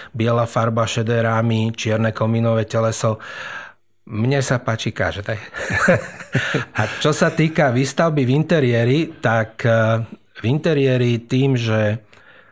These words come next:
tá výstavba, za ten, ten druhý segment je bungalov, kde výška hrebenia strechy je niekde na úrovni šesť metrov, máte,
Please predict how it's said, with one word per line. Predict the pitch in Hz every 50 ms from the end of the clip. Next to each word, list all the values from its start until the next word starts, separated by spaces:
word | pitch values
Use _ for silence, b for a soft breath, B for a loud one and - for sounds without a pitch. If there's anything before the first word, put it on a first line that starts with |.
| B B _ _
tá | - 117 104
výstavba, | 104 107 117 127 - - - 143 127 131 117 120 117 110
za | 104 110 101 101 110 127 - _
ten, | _ - 110 107 107 104 - - - -
ten | 123 104 104
druhý | 101 107 113 131 139 139
segment | 127 - 131 127 123 127 123 120 113 110
je | 117 110 104
bungalov, | 98 107 123 123 127 131 120 120 131 131 143 147 147 147 190 175 -
kde | - 113 113 110
výška | 104 113 117 - - - 117 110 113
hrebenia | 110 107 110 117 113 110 107
strechy | 104 - - - 104 107 104 - 117 110
je | 104 104 101
niekde | 104 117 110 104 104
na | 101 101 104
úrovni | 107 110 110 107 107 107
šesť | 107 - - 117 98
metrov, | 101 95 98 98 - - 151 156 165 170 170 B B B B B B B B B B B
máte, | - 101 104 110 110 - - 123 113 113 110 104 104